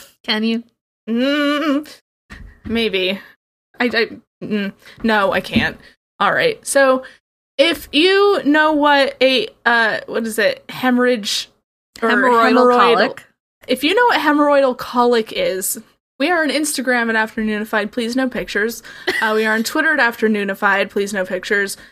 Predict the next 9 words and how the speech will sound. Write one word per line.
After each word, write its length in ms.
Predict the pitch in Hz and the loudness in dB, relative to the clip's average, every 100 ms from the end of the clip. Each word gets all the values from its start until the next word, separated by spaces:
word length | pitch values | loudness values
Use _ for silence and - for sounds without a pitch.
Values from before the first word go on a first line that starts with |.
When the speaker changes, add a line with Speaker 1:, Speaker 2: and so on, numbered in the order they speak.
| _ _ - - | _ _ -10 -4
Speaker 1:
And 420 | 220 220 220 - | 0 0 -2 -2
you 140 | 233 233 | -4 -2
can 140 | 240 | 0
also 300 | 240 233 233 | 0 0 0
email 400 | 262 330 294 240 | 0 0 2 2
us, 300 | 226 226 226 | 2 0 -2
please, 600 | - 320 349 262 233 226 | -4 0 2 2 0 0
no 320 | 220 254 330 | 0 2 2
pictures, 720 | 339 359 - 226 185 185 180 | 2 0 0 0 0 0 -6